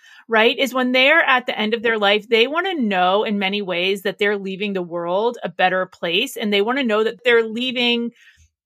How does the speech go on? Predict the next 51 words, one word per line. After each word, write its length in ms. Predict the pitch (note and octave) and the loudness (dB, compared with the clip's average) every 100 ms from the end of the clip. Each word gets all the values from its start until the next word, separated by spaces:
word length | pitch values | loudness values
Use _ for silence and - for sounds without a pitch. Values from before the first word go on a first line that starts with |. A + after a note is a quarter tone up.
| A3 | -4
with 140 | A#3 | 0
a 60 | G#3+ | 2
legacy. 720 | F#3+ G#3+ C4 - E3+ - _ - | 2 2 -2 -6 -12 -14 _ -6
And 100 | A#3+ | -2
if 100 | A#3+ | 0
we're 120 | D4 | 0
not 280 | D4 E4 F4+ | 2 2 0
spending 420 | - C4 B3+ D4 | -2 -4 -2 -4
time 480 | C4 - F#3 F#3+ B3+ | -6 -2 0 2 0
with 140 | C4+ A#3+ | -2 -2
older 320 | G3 F#3+ B3 | -4 -2 -2
people, 540 | B3 D4 F4 F4+ F4 - | -4 -6 -2 -2 -4 -8
we're 180 | A#3 C#4 | -6 -6
really 300 | B3+ D#4+ G4 | -4 0 0
not 300 | E4+ C4+ C#4+ - | 4 2 2 -4
helping 520 | - A#3 A#3 A3+ G3 | -2 -2 -2 -6 -2
them 560 | G3+ A3+ A3 F#3+ F#3+ F3+ _ - | 0 2 0 -2 -6 -12 _ -6
meet 340 | G#3+ A#3 A#3+ A3 | -2 0 0 2
their 160 | G#3+ | 2
kind 260 | G3+ G#3+ G#3 | 2 -2 -2
of 100 | F#3 | -4
developmental 600 | F#3+ G3 G3+ G3+ F#3 D#3 | -2 2 0 0 -6 -8
tasks 420 | - B3 G3 - G3+ | -4 -2 -2 0 -2
at 160 | G3+ | 0
that 180 | F#3 F3 | 0 0
age. 360 | G#3+ A3 E3 - | 0 -2 -4 -4
But 200 | G#3 G#3 | -6 -6
we 180 | C4 D#4 - | -8 -8 -2
have 180 | F4+ - | -2 -4
to 100 | D4 | -10
be, 400 | C#4 C4 C4 A#3+ _ _ _ _ _ | -6 -4 -6 -8 _ _ _ _ _
we 240 | A3 D4 | -6 -4
have 300 | D4+ E4 E4 | 2 0 0
to, 160 | - D#4+ - _ - | 0 -2 -2 _ -12
we 140 | C4 | -8
have 240 | C4+ D4 D#4 | -2 -2 -2
to 100 | E4+ | -4
give 240 | B3+ B3 | -4 -4
the 80 | B3+ | -6
space 360 | - B3+ C4 C4+ | -4 -4 -4 -2
and 80 | |
time 360 | B3 A#3 C#4+ D4+ | -4 -2 -2 -2
for 180 | F#3+ E3 | -2 -2
it, 60 | |
y'all. 280 | F3+ F3 F#3 | 0 2 2
We 140 | A3 A3+ | 0 -2
just 460 | D#4 C#4+ - - - | 0 0 -2 -12 -4
don't. 380 | B3 D#4 A3+ - | -2 2 0 0
And 120 | F#3+ | -2
we 100 | G#3 | -2
have 380 | - C#4 F4 | -4 -8 -10